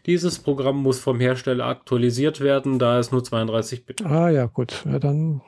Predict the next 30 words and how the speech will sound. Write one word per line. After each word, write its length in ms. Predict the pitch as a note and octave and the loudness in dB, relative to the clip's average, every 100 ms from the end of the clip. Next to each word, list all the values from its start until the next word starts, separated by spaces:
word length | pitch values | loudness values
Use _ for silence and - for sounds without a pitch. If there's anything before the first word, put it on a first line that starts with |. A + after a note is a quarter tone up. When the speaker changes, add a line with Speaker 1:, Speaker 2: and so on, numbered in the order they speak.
| _ | _
Speaker 2:
klar, 240 | - B2+ C#3 | -2 0 2
dann 160 | C#3 | 0
wird's 180 | C3+ - | 0 -2
schwierig, 520 | - - B2+ A2+ G2+ | -6 -2 0 0 0
ja. 140 | B2 - _ _ _ - | -4 -4 _ _ _ -10
Speaker 1:
Und 160 | A#2+ | -2
das 160 | B2+ B2 | -2 0
hab 160 | C3 | -2
ich 100 | A#2+ | -2
dann 180 | - C3 | -2 0
auch 380 | B2 B2 B2+ B2 | 0 0 0 -2
in 260 | B2 B2+ A#2 | -2 -4 0
Ge-, 200 | C3 C#3 C3 | 0 -2 0
Good 180 | C3 | 0
Old 240 | A2+ A#2+ A#2 | 0 -6 0
Games 300 | C#3+ F3 F#3+ | 0 2 0
versucht, 480 | F#3 D#3+ E3+ D3 C#3 | -2 2 4 4 2
Speaker 2:
Mhm. 60 | |
Speaker 1:
also 180 | C3+ C#3 | 0 0
G 260 | G#2+ A2+ A#2 | 0 -2 0
O 200 | A#2 G#2+ | -4 -4
G 260 | B2+ B2 | 0 2
dot 260 | B2 A#2 - | 2 -4 -4
com. 300 | D#3 F3+ G#3 - _ - | -2 -2 -4 -12 _ -4
Speaker 2:
Mhm. 320 | C#3+ B2+ C#3+ - _ | -2 0 -2 -4 _
Speaker 1:
Äh, 640 | C3 B2 A#2+ A#2+ A#2 A#2 - | -4 0 2 4 2 -2 -4
exakt 380 | D#3 - C3+ | -4 -2 0
dasselbe 360 | C#3 A#2+ A#2 G#2 | 0 2 0 0
Spiel. 420 | F2+ A2+ G2+ G2 - - | -6 -2 -2 -2 -12 -12
Also, 460 | C3 A2+ G#2 G#2 | -4 -2 0 -2